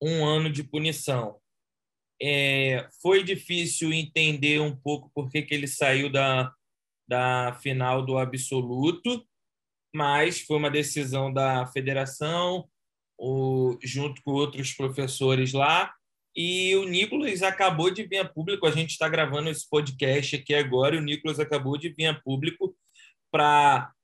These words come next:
pra falar do que que aconteceu na, na, naquele dia. E, abre aspas pro Nicolas. "Galera, eu tive uma atitude equivocada em um momento de adrenalina absurdo, e isso ofuscou o brilho do Mundial,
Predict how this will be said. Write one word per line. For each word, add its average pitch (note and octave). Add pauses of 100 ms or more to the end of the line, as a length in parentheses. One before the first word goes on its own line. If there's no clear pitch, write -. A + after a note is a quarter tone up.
(180)
pra D#3
falar E3+
do E3+
que F#3
que G#3+
aconteceu F#3+ (320)
na, C#3+
na, D3
naquele D3+
dia. C3 (380)
E, D3
abre E3
aspas D3+
pro D#3
Nicolas. B2+
"Galera, C#3 (520)
eu C#3+
tive D#3+
uma E3
atitude D#3+
equivocada D#3
em D3+
um D#3
momento D3
de D3+
adrenalina D3
absurdo, C3+ (300)
e D3
isso E3
ofuscou E3
o C#3+
brilho D3+
do D#3
Mundial, D3+